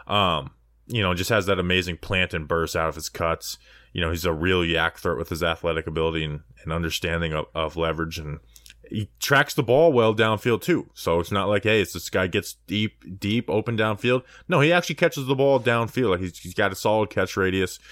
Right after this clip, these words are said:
He tracks it well. Um, the route tree is a bit limited, but he has, he has all you want in there to be a good route runner. Um, you can see, like, his route running is,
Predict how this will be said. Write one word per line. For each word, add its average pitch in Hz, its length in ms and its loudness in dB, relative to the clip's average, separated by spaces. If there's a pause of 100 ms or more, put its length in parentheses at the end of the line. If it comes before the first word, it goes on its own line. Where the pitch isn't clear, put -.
(240)
He 98 80 -4
tracks 98 420 0
it 98 100 -2
well. 85 320 0 (440)
Um, 87 400 0 (1080)
the 123 140 2
route 151 240 6
tree 156 320 6
is 143 140 6
a 147 80 4
bit 131 240 4
limited, 120 400 2 (400)
but 110 280 2
he 123 160 0
has, 147 280 4 (160)
he 165 160 2
has 190 260 4
all 175 160 8
you 160 160 4
want 127 460 2 (500)
in 117 160 2
there 101 140 2
to - 160 -2
be 110 280 2
a 104 40 2
good 101 240 2
route 101 280 2
runner. 107 360 0 (420)
Um, 80 400 0 (160)
you 110 140 -4
can 117 100 -2
see, 117 240 2
like, 98 240 0
his 92 180 -2
route 92 240 0
running 95 220 -2
is, 87 180 -4